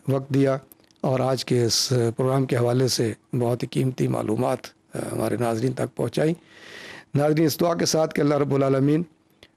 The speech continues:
हमें रमज़ानुल मुबारक के जो कुछ असबाक हम तक पहुँचे हैं, उन पर अमल करने की तौफीक अता फरमाए और अल्लाह रब्बुल आलमीन की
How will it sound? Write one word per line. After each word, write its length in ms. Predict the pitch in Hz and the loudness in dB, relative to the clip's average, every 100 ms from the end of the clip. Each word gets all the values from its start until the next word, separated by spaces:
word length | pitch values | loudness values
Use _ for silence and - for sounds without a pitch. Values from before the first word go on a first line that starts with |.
| _ | _
हमें 180 | 139 143 | 0 2
रमज़ानुल 400 | 135 135 139 143 | 4 2 2 2
मुबारक 420 | 139 131 143 143 - | 2 2 0 -2 0
के 200 | 135 120 - _ _ _ _ - - | 0 0 -6 _ _ _ _ -20 -14
जो 200 | - 160 165 | -2 0 2
कुछ 300 | 165 - 202 | 0 0 0
असबाक 520 | - - 143 151 139 | 0 0 0 0 0
हम 140 | - 127 | -2 0
तक 200 | 143 123 - | 0 -2 -2
पहुँचे 320 | 131 113 143 | -2 0 0
हैं, 180 | 117 107 _ _ _ _ - | 0 -4 _ _ _ _ -2
उन 120 | 151 143 | -2 0
पर 160 | 139 | -2
अमल 260 | - 147 135 | 2 2 2
करने 300 | 131 127 123 | 0 0 0
की 120 | 127 | -2
तौफीक 400 | 127 120 - 135 | -2 -2 -2 -2
अता 200 | 131 156 | 0 0
फरमाए 360 | 139 156 151 143 - - _ _ - | 2 2 2 0 -6 -20 _ _ -4
और 340 | 147 139 139 135 - _ - | 0 2 2 -2 -10 _ -2
अल्लाह 240 | 139 143 | 2 2
रब्बुल 280 | 131 120 127 | 2 0 2
आलमीन 420 | 131 127 135 135 123 | 2 2 2 2 0
की 280 | - 120 | 0 -2